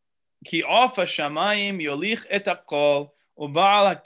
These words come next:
kenafayim yagid dav-, yagid davar." For a bird of the air may carry the utterance,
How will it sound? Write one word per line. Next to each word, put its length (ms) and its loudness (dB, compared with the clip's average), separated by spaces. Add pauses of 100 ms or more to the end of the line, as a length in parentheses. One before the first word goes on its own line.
kenafayim 760 -2
yagid 840 -2
dav-, 220 -4
yagid 560 -4
davar." 580 0 (320)
For 240 -2
a 80 -4
bird 380 4
of 100 0
the 180 0
air 220 2
may 180 -2
carry 440 0
the 240 -4
utterance, 640 -2